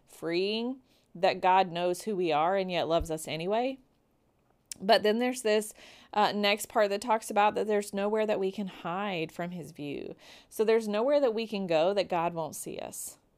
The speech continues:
that, that he will not be able to put his eyes on us. There is nowhere that we can go. There's nowhere that we can hide because he is ever present. He is ever with us. And so,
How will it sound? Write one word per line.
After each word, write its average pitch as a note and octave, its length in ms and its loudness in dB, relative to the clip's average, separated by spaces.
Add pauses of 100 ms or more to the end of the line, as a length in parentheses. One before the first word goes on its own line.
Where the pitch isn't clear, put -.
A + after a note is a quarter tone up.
(480)
that, G3 240 4 (240)
that G3 320 2
he A3+ 340 -6
will A3 300 4
not F3+ 340 -2
be F3+ 180 2
able F3+ 220 -2
to E3+ 420 -2
put - 340 -2
his F#3 380 0
eyes D#3 380 0
on D#3 240 -8
us. B2+ 260 -10
There G3 220 0
is F#3+ 260 -2
nowhere G3 640 2
that F3+ 140 2
we G3 100 2
can E3+ 200 -8
go. - 360 -2 (500)
There's F#3+ 200 -2
nowhere F3+ 460 4
that D#3+ 120 -2
we E3 120 -6
can E3 160 -14
hide D3+ 500 -12 (240)
because G3 240 -2
he G#3+ 260 -2
is G3+ 260 0
ever G3 300 0
present. G3 560 -4
He F3 200 -2
is F3 180 -2
ever F3+ 260 0
with D#3 240 -4
us. - 320 -4 (400)
And F#3+ 220 -2
so, F#3 420 6